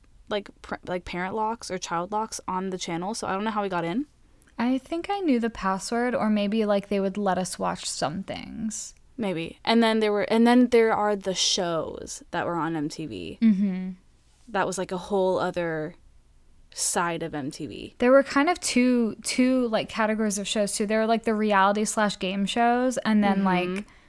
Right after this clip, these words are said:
Speaker 2: some, like, series.
Speaker 1: Yeah. I feel like I only remember the, okay, we'll, we'll get there.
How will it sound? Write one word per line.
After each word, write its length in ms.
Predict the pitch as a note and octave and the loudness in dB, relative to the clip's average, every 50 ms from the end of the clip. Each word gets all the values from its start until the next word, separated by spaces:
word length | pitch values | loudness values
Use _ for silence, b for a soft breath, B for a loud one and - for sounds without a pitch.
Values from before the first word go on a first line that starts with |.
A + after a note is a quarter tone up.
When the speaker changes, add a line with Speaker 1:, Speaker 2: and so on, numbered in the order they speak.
| b b b b b b - | b b b b b b -14
Speaker 2:
some, 300 | - - A#3+ A#3 A3 A3+ | -6 -2 0 2 2 2
like, 200 | A3 G#3 G#3 - | 0 0 0 0
series. 960 | - - - G#3 G3 F#3 G3+ - - - G2 - - - G#3+ - - - - - _ _ | 0 0 0 0 0 -2 -4 -6 -6 -8 -10 -10 -10 -8 -8 -8 -8 -10 -12 -16 _ _
Speaker 1:
Yeah. 460 | - G#3+ G#3 G3 F#3 D#3+ C#3+ C3 - - - _ | -4 0 2 4 4 4 2 0 -4 -8 -14 _
I 120 | - A#3 A#3 | -2 2 6
feel 100 | C#4+ D4+ | 8 8
like 160 | D4+ D4 - | 8 8 6
I 120 | G#3+ G#3+ | 4 2
only 260 | G#3+ G#3+ A3 A3 A3 G#3+ | 2 2 0 0 0 0
remember 360 | G#3 G3+ G3 G3 G3+ G3 G3 | 0 0 0 0 0 -2 0
the, 540 | F#3 F#3 F3+ F3+ F3+ F3 E3+ E3+ E3 - - - - - - - _ - - _ | 0 0 0 2 2 2 0 0 -2 -4 -6 -10 -18 -20 -20 -20 _ -20 -2 _
okay, 240 | B3+ - G#3 - - - - - | 2 2 2 0 -2 -6 -4 0
we'll, 200 | A#3 A3+ D#3 C#3 | 0 2 2 2
we'll 180 | A3 A3 G#3+ | 2 0 0
get 140 | F#3+ E3 - | 0 -2 -4
there. 200 | - D#3 - - | -6 -10 -10 -12